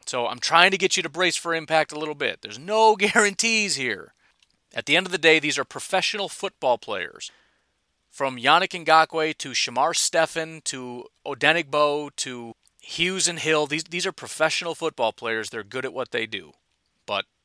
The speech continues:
at the end of the day, the Packers offense on just about every level is better than, than the Vikings, with the exception of these top-tier safeties, who are pretty far away from the line of scrimmage.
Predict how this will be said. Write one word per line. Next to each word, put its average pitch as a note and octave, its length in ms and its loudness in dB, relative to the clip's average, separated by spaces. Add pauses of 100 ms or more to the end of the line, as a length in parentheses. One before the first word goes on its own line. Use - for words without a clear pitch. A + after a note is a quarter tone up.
(340)
at A2+ 80 -16
the A#2 120 0
end B2+ 100 2
of C3+ 40 -8
the C3 60 -6
day, B2 160 4
the G#2+ 100 -8
Packers B2+ 360 0
offense A#2+ 600 0 (380)
on G#2+ 260 2
just A#2 200 -8
about A2+ 200 2
every C#3 180 -2
level C#3 380 4
is A2 80 -6
better A#2+ 280 0
than, B2 400 -10
than B2 200 -6
the B2+ 60 -8
Vikings, A#2 460 0
with - 80 -20
the A2+ 60 -14
exception G#2+ 400 -12
of G2 100 -16
these G2 220 -10
top-tier G#2+ 400 -6
safeties, G#2 440 -10
who F3 80 -8
are G3 40 -8
pretty C4 200 -8
far A#3+ 240 4
away G#3 220 2
from F3+ 220 -6
the E3+ 160 -2
line E3+ 240 2
of D#3+ 60 -6
scrimmage. A2 460 -8